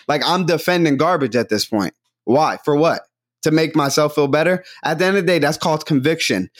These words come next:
And you gotta adhere to the conviction to whatever God is saying. And that's what it means to go through the fire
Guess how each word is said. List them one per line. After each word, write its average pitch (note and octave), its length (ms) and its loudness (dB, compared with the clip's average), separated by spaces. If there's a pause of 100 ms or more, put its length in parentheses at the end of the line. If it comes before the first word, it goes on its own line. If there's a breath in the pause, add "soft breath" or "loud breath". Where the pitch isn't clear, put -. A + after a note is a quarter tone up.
(140 loud breath)
And F3 200 0
you G3 80 2
gotta G3 300 2
adhere F#3 460 2
to F3+ 140 -2
the D3 100 0
conviction C#3 840 0 (1200)
to - 80 -2
whatever G3 380 2
God G#3 240 0
is G3+ 100 0
saying. G#3 400 0
And F3 180 0
that's G3 280 0
what G3 160 2
it F3 80 0
means F#3+ 380 2
to D#3+ 80 0
go D#3+ 260 2
through F#3 160 -2
the D#3+ 120 2
fire E3+ 380 -2